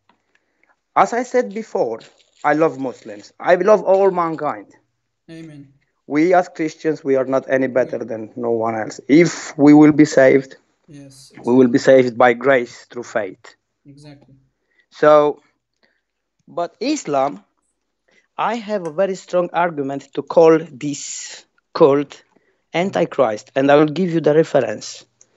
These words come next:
Speaker 1: So, I don't know the Quran. It would be o-, an offense to me to have that book in my ho-, in my house.
Speaker 2: Neither do I have it.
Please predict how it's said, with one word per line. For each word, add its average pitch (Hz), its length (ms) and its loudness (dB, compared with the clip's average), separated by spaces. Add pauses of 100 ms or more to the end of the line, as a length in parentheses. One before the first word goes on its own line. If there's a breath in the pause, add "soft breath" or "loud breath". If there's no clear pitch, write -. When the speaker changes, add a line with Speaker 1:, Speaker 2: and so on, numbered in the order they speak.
(260 soft breath)
Speaker 1:
So, - 160 2 (800)
I 170 160 4
don't 185 340 -4
know 165 200 0
the 156 100 -6 (160)
Quran. 127 480 -8 (640)
It 131 100 -14
would 135 200 -6
be 143 100 6
o-, 147 240 6
an 147 120 2
offense 156 580 0 (100)
to 127 80 -8
me 127 200 -6
to 120 100 -20
have 120 340 -8
that 120 180 -4
book 120 200 -8
in 120 100 -6
my 117 140 -4
ho-, 110 220 -8 (120)
in 117 80 -2
my 117 100 -2
house. 117 460 -2 (220 soft breath)
Speaker 2:
Neither 208 260 -14
do 208 160 -12
I 202 120 -12
have 147 280 -16
it. 139 180 -20